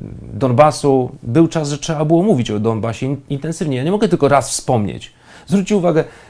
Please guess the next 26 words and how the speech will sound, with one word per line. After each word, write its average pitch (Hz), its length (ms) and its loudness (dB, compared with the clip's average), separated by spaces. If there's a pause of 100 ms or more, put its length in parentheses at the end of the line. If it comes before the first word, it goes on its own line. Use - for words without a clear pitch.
(180)
co 185 120 2
robi 147 180 2
Michalkiewicz, 135 720 -2
a - 20 -6
nawet 135 300 -4
ten, 123 240 -4 (1500)
e, 107 640 0
Jacek 120 300 0
Bartosiak 127 560 0
i 127 40 -4
inni. 104 260 -2 (240)
Oni 214 180 2
ciągle 156 320 2
mówią 160 200 0
na 156 100 -4
te - 80 -14
same 175 220 -4
tematy. - 360 -4 (160)
Jakoś 123 300 -6
nikt 117 380 0
nie 113 140 -2
ma 110 200 -6
do 123 100 -4
tego, 113 460 -4 (220)
e, 131 40 -6
pretensji. 156 520 -6